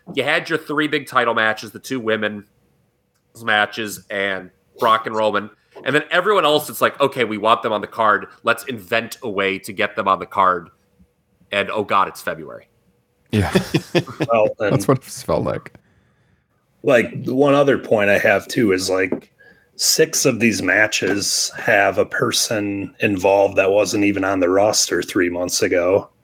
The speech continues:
Speaker 2: Yeah.
Speaker 3: And I'm like, "I don't really know how you're able to even get a long-term build when six of them are, are really just popping up out of nowhere," you know?
Speaker 2: Mm-hmm.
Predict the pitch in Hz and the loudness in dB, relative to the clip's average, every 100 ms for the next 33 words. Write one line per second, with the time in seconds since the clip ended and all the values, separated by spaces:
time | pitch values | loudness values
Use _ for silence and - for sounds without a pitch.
0 | _ _ _ _ _ _ 90 82 73 95 | _ _ _ _ _ _ 0 0 0 0
1 | 90 90 - 104 117 98 110 107 107 104 | 2 2 0 0 0 2 0 0 2 0
2 | 101 110 101 95 107 98 95 101 98 95 | 2 0 0 0 0 -2 0 0 0 -2
3 | 107 101 117 107 92 101 101 98 - 101 | -8 -2 2 2 2 2 0 -2 0 0
4 | 95 104 107 104 95 95 92 95 101 _ | 2 4 4 2 0 0 -2 -6 -8 _
5 | _ _ _ _ _ - - - - - | _ _ _ _ _ -6 -2 0 0 -2
6 | 107 101 101 95 98 107 98 98 98 107 | 0 0 0 -2 -2 0 2 2 4 2
7 | 104 98 95 - 107 104 - 101 101 - | 2 0 -4 0 2 2 0 0 -2 -4
8 | - 98 95 90 92 101 92 90 95 - | -6 -2 0 0 0 2 2 2 0 -4
9 | 101 95 98 98 _ - _ _ _ _ | -10 -8 -6 -8 _ -20 _ _ _ _
10 | _ _ _ 104 87 90 | _ _ _ 0 2 0